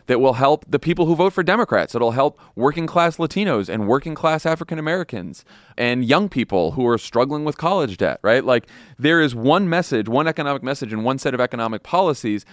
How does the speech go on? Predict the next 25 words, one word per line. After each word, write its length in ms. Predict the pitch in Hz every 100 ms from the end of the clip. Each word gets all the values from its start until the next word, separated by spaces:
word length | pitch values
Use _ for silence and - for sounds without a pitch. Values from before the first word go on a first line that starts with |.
| -
that 80 | 123
can 140 | 135
appeal 540 | 123 - 175 170 139 117 _ -
to 160 | 135
a 60 | 131
broad 580 | 98 104 107 131 147 139
range 500 | 104 123 135 113 104
of 80 | 90
voters 320 | 120 143 98
in 60 |
this 160 | 95 90
country. 400 | - 87 98 87
And 240 | 90 90
that 260 | 113 131 -
seems 300 | - 117 104
to 80 | 98
be 160 | 101
the 100 | 90
best 240 | 90 98 -
path 380 | 117 98 95 -
back 200 | 98 -
towards 280 | 104 87
power 280 | - 95 82
for 100 | -
Democrats. 460 | 85 80 - -